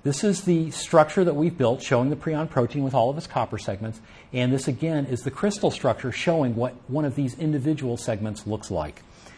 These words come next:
Now, as I mentioned before, and I was, you know, touching on this and talking about how unusual this is, the copper bonds or binds to this region through these so-called deprotonated glycines, okay?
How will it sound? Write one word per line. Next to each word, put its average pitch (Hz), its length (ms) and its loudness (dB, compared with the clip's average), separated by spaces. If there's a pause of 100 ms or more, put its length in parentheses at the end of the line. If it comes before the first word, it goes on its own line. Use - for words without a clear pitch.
(220)
Now, 139 260 -2 (1200)
as 196 180 4
I 233 80 6
mentioned 190 400 4
before, 117 320 0
and 113 80 2
I 113 60 2
was, - 160 -6 (100)
you 147 80 -4
know, 123 120 0
touching 170 360 -2
on 101 100 0
this 107 140 -6
and 117 100 -4
talking 139 160 2
about 127 140 2
how 120 140 -2
unusual 120 480 0
this 95 180 -4
is, 95 240 -4 (440)
the 143 80 -4
copper 233 580 4
bonds 139 640 2 (200)
or 135 80 -4
binds 143 380 0
to 196 60 -4
this 196 180 0
region 117 380 0 (240)
through 208 560 6
these 151 240 0
so-called 160 440 4
deprotonated 139 720 0
glycines, 113 640 -2 (120)
okay? 117 380 -2